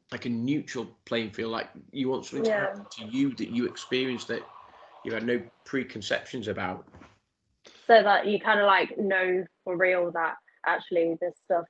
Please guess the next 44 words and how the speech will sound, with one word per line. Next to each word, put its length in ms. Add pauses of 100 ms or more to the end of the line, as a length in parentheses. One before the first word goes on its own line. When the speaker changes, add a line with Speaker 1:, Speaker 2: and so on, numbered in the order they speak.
(140)
Speaker 2:
does 200
exist. 500
Like, 180
Speaker 1:
Yeah. 80
Speaker 2:
it's 140
all 160
right 400
say, 320
Speaker 1:
Yeah. 80
Speaker 2:
it's 100
all 120
right 200
s-, 160 (180)
people 360 (100)
saying, 440 (400)
like, 520
they've 440 (480)
experienced 540
this, 300
this, 220
and 120
this, 180
and 120
this, 320
but 140
it's 120
not 160
until, 340
like, 300
it's 140
kinda 180
like 240 (100)
seeing, 520 (800)
like, 200
you 80
gotta 200
see 140
it 160
to 80
believe 260
it 120
kind 200
of 80
thing. 300